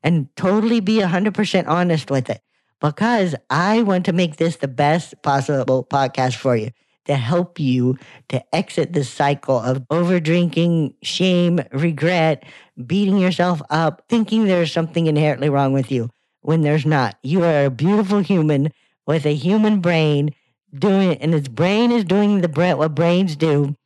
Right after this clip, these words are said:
and you are working on the right approach for you.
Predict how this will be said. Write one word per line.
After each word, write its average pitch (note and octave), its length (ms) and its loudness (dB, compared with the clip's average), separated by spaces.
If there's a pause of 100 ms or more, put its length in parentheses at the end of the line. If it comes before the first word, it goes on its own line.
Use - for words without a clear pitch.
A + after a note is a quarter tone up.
(340)
and C#3 220 -2
you F#3+ 640 2
are D3 140 2
working F3+ 600 0
on D#3 640 2
the E3 100 0
right D3 380 0
approach D3 520 -2
for - 140 -2
you. B2 300 0